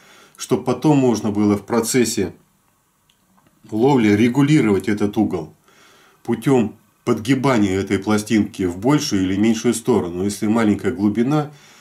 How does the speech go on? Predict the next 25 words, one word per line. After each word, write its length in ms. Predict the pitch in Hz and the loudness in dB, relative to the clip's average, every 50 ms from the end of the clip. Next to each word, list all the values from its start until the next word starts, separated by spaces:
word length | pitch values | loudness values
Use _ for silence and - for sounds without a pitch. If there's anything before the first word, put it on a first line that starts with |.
| _ _ _ | _ _ _
я 180 | 98 98 101 101 | -4 0 2 2
выставлю 540 | 104 107 104 - - 101 95 98 98 101 | 2 2 2 0 -2 -2 0 0 0 0
угол 280 | 98 98 87 92 95 92 | 0 0 -2 -2 -2 -2
больше. 560 | 85 101 135 143 139 131 - - 120 107 101 - _ _ _ _ _ _ _ | -2 0 2 2 2 0 -2 -4 -6 -6 -6 -10 _ _ _ _ _ _ _
Если 240 | 104 101 - - 110 | -6 -6 -2 -2 2
нужно 340 | 113 120 113 107 - 107 | 2 4 2 2 0 0
мне 260 | 101 101 104 107 104 98 | 0 2 2 2 2 0
будет 380 | 92 101 104 101 101 95 87 | 0 2 2 2 2 2 -2
заглубить 580 | 82 87 101 101 104 113 117 113 156 156 156 - | -2 -2 -2 0 2 0 2 2 0 -2 0 -2
его, 200 | 123 104 98 101 | -2 0 2 2
я 120 | 120 135 | 0 0
просто 360 | - - 117 110 - - 101 | 0 -2 -4 -4 -4 -6 -8
пластинку 680 | - - 110 104 95 - - 123 117 - 104 98 92 - - _ _ - - - _ _ _ _ _ _ _ | -6 -4 -4 -4 -4 -2 -2 -4 -4 -2 -6 -6 -6 -8 -14 _ _ -20 -20 -20 _ _ _ _ _ _ _
подогну 460 | - 104 98 101 101 92 107 127 135 | -6 -4 -2 -2 -2 -2 0 0 0
немного, 580 | 123 107 98 90 98 110 113 107 101 95 92 80 - | 2 2 0 0 0 -2 -2 -2 -2 -4 -4 -6 -8
ну, 420 | - - 190 196 143 123 113 98 | -6 -2 -2 0 0 0 0 0
разогну 520 | 95 113 107 120 110 98 101 95 92 90 87 | 0 -2 -2 -2 -2 -2 -2 -2 -2 -4 -4
её, 160 | 82 80 82 | -6 -8 -6
вот 200 | 110 123 - - | -6 -8 -8 -8
и 60 | 101 | -12
всё. 240 | - - - - 78 76 - _ _ - _ - - - - - - - - - - - _ _ _ _ _ _ _ _ _ _ _ _ _ _ _ _ _ _ _ _ _ _ _ _ _ _ _ _ _ _ _ _ _ _ _ _ _ _ _ _ _ _ _ _ _ _ _ _ _ - _ _ _ _ _ _ | -12 -12 -16 -16 -18 -20 -20 _ _ -20 _ -20 -20 -20 -20 -20 -20 -20 -20 -20 -20 -20 _ _ _ _ _ _ _ _ _ _ _ _ _ _ _ _ _ _ _ _ _ _ _ _ _ _ _ _ _ _ _ _ _ _ _ _ _ _ _ _ _ _ _ _ _ _ _ _ _ -20 _ _ _ _ _ _
Что 360 | - - - _ - 127 127 | -20 -20 -10 _ 0 2 2
и 80 | 123 | 2
вам 260 | 110 104 113 117 113 107 | 2 2 2 2 0 0
рекомендую. 720 | 104 101 101 - 101 104 104 98 90 87 85 80 76 71 | -2 -2 -4 -4 0 0 0 0 0 -4 -6 -8 -8 -12